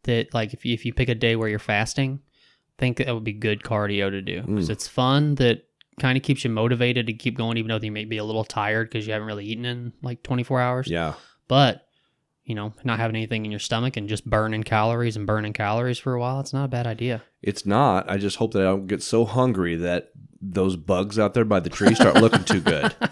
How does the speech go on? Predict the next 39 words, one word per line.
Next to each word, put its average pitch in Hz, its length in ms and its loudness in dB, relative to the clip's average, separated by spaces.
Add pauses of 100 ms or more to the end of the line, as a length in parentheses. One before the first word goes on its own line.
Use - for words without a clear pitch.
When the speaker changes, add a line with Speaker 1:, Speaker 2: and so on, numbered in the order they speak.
(420)
Speaker 2:
Because 101 320 2
you 107 80 6
know 120 140 8
what 104 140 8
I'm 90 80 2
talking 107 360 4
about, 82 200 8
Speaker 1:
Uh-huh. 120 180 6
Speaker 2:
man. 92 100 0
There's 101 220 2
this 110 220 0
one 123 260 4
tree 185 240 0
in 160 120 2
particular, 139 520 2
and 101 100 4
there, 170 120 4
there's 151 260 4
several 160 300 4
trees 131 280 2
where 95 120 2
this 92 160 0
happens, 107 320 -2
but 87 100 -6
there's 95 160 -2
one 110 180 0
in 135 60 0
particular 113 420 -4
where 85 200 -2
it's 90 180 -6
just 104 260 -4
infested 92 600 -4
with - 80 -14
these - 160 -12
flying 117 480 0
bugs. 95 420 -2
Speaker 1:
It's - 160 2
the 151 80 2
one 143 560 4